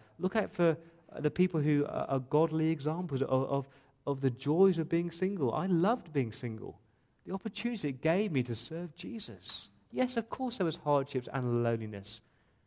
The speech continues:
But, you know, the joys of serving Jesus as a single man. Be wise as to who you look out for. I love Paul's attitude, though.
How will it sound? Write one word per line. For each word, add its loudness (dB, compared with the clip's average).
But, -6
you -4
know, -6
the -4
joys 0
of 0
serving -2
Jesus -2
as -2
a -10
single -8
man. -8
Be 0
wise -4
as -6
to -2
who 0
you 0
look -2
out -6
for. -10
I -4
love 0
Paul's 0
attitude, -2
though. 6